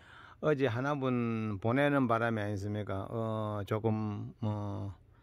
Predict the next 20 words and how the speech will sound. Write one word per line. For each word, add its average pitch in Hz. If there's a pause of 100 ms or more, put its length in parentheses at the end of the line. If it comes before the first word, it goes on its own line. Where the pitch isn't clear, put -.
(600)
어, 107
좀 107
서운했습니다. 101 (120)
서운하고 101
한번 101
하나분 104
보내고 98 (340)
서운하고 101
아니십니까? 95
그랬습니다. 98 (680)
아, -
요놈도 143
아니십니까? 110 (140)
계속 247
꽃 143
달고 127
나옵니다. 104
여기 143
안에 156
보시면은 131